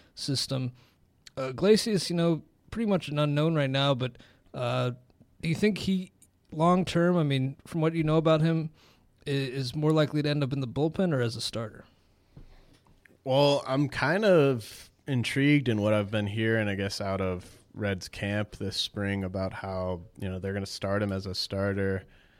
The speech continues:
Speaker 2: and just kinda see what happens, which, and, and I've he-, I've heard Reds beat writers say that,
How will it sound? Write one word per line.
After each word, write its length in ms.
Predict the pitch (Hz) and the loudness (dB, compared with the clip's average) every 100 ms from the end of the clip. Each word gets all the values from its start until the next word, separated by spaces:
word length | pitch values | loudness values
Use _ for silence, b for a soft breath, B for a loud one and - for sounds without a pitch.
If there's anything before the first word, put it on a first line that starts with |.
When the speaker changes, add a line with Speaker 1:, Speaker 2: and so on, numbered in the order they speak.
| b b _ - | b b _ -8
Speaker 2:
and 120 | 101 | -6
just 180 | 95 - | -6 -6
kinda 200 | 98 95 | -6 -6
see 220 | - 110 | -4 -2
what 120 | 95 | -2
happens, 800 | 90 90 95 98 90 90 - - - | -2 -4 -4 -4 -6 -6 -8 -12 -16
which, 500 | - 98 95 - - - - | -10 -8 -6 -8 -10 -12 -14
and, 200 | - 104 | -8 -6
and 120 | 87 104 | -6 -4
I've 260 | 101 117 | -4 -4
he-, 160 | 123 110 | -4 -6
I've 140 | 104 104 | -6 -6
heard 240 | 123 104 | -4 -4
Reds 240 | 98 101 95 | -2 -4 -4
beat 220 | 98 107 | -4 -2
writers 560 | 95 98 98 95 - - _ | -2 -2 -2 -2 -6 -8 _
say 400 | - - 101 95 92 | -12 -4 -2 0 -2
that, 200 | 90 | -4